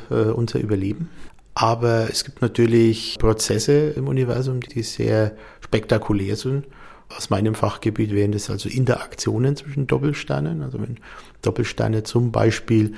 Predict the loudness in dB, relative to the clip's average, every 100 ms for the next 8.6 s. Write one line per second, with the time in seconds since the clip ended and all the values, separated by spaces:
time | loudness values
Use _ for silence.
0 | -14 -12 -4 0 2 2 2 2 0 2
1 | 2 2 -2 0 6 6 6 2 -2 -16
2 | -18 -10 -4 -2 -2 0 0 -2 -4 -6
3 | 0 0 4 2 2 0 2 0 2 4
4 | 4 2 -2 0 2 4 2 -2 -2 -2
5 | -2 -6 -8 -8 -6 -4 -6 -2 2 2
6 | 0 -4 -12 -20 -20 -10 -4 0 2 2
7 | 2 -2 2 2 4 2 2 2 2 2
8 | 2 0 0 2 0 -4